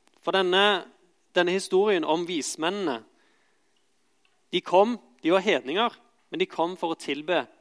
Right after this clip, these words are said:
jødenes konge. Og jeg liker å kalle det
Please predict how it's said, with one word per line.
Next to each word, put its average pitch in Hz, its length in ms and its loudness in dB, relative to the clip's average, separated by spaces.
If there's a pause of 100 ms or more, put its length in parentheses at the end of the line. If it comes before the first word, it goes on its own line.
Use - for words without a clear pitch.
(120)
jødenes 127 400 -6
konge. 113 300 -14 (2250)
Og 151 160 0
jeg 196 160 -2
liker 214 240 -4
å - 0 -
kalle 165 240 2
det 196 140 4